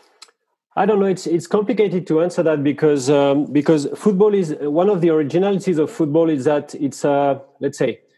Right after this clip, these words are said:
compared to many other sports, it's a half body,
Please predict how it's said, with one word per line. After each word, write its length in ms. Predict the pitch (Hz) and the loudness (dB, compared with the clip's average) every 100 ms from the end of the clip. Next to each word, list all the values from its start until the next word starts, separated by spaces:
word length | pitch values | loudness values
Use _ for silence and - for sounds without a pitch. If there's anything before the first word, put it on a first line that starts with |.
| _ | _
compared 340 | - 147 180 180 | -4 0 0 2
to 80 | 156 | 0
many 240 | 151 180 | 2 2
other 220 | 160 147 | 2 0
sports, 600 | 147 - 143 143 - - _ _ _ | -2 -2 0 -2 -8 -18 _ _ _
it's 260 | 151 135 165 | -4 -2 0
a 420 | 147 147 147 - _ _ _ _ _ _ _ - | 0 2 -2 -4 _ _ _ _ _ _ _ -10
half 320 | - 185 143 | -2 -2 -2
body, 600 | 143 175 170 175 170 165 | 0 2 2 2 0 -4